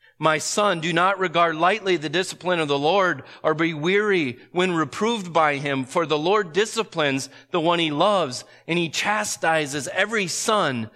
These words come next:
whom he receives. It is for discipline that you have to endure. God is treating you as sons. For what son is there who, whom his father does not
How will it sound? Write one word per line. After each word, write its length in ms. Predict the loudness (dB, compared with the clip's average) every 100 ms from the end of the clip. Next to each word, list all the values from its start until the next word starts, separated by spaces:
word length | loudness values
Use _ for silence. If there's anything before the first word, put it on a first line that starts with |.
| -12
whom 200 | -2 0
he 120 | 2 2
receives. 800 | 0 -2 -2 0 0 -2 -6 -14 _ -20 -20 _
It 120 | 0
is 160 | 0 0
for 220 | 0 0
discipline 720 | 2 0 0 -2 -4 0 0 2
that 100 | -2
you 180 | 0 0
have 260 | 2 0
to 80 | 0
endure. 680 | -2 0 0 2 2 0 -4 -10 -20 _
God 240 | 0 2 0
is 180 | -4
treating 460 | -4 -2 0 0 2
you 160 | 2 0
as 100 | 0
sons. 520 | 0 0 0 0 -4
For 140 | -2 0
what 200 | 0 0
son 340 | -2 0 2
is 200 | 0 0
there 380 | 2 4 2 -2 -14 -20 -2
who, 440 | 2 2 0 -6 -20 _
whom 240 | -2 0 2
his 200 | 0 -2
father 480 | 2 2 2 0 0
does 260 | 0 0
not 420 | 2 2 0 -6